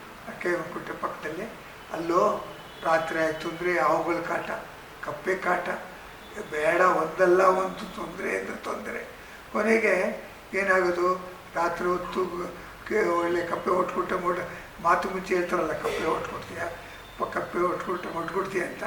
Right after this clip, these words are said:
ಆ ಥರ ಕಪ್ಪೆಗಳು ರಾತ್ರಿ ಎಲ್ಲ ಓಟ್ಕೊಟ್ಟವು. ನಮಗೂ ನಿದ್ದೆ ಬರ್ತಿರಲಿಲ್ಲ. ರಾತ್ರಿ ಮಲಕ್ಕೊಂಡ್ರೆ ಮೇಲ್ಗಡೆ ಗರಿ ಸದ್ದಿ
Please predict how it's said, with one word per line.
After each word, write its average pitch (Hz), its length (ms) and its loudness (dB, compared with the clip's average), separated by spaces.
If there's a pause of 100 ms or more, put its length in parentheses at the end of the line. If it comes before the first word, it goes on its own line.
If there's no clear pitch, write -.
(540)
ಆ 196 80 4
ಥರ 208 240 2
ಕಪ್ಪೆಗಳು 202 500 4
ರಾತ್ರಿ - 340 0
ಎಲ್ಲ - 180 0
ಓಟ್ಕೊಟ್ಟವು. - 640 0 (360)
ನಮಗೂ 202 400 4
ನಿದ್ದೆ 190 260 4
ಬರ್ತಿರಲಿಲ್ಲ. 190 440 4 (500)
ರಾತ್ರಿ 185 600 4 (220)
ಮಲಕ್ಕೊಂಡ್ರೆ 196 840 2 (280)
ಮೇಲ್ಗಡೆ 208 360 4
ಗರಿ 208 380 6
ಸದ್ದಿ 196 640 -2